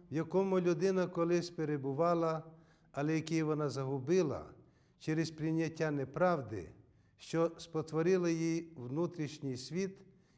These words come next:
і зробила неспроможною жити в раю. Але тепер все змінилося. Христос воскрес! Спаситель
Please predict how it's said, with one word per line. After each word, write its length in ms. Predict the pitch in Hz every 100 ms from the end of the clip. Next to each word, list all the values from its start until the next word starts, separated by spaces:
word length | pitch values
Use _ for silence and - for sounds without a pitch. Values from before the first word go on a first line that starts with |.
| _
і 100 | 127
зробила 480 | 135 147 131 156 151
неспроможною 1040 | 139 131 - 131 139 180 156 160 156 151 151 - -
жити 560 | 127 107 139 139 143 139
в 100 | 127
раю. 420 | 127 127 120 87 80 - _ _
Але 240 | - 151 165
тепер 340 | 175 180 196
все 260 | 180 196 190
змінилося. 760 | 175 180 180 170 120 95 - - - _ _
Христос 640 | 127 139 - 190 196 190
воскрес! 760 | 151 143 - 147 123 - - - _ _ _ _ _ _ _ _ _ _ -
Спаситель 680 | - 175 175 214 196 196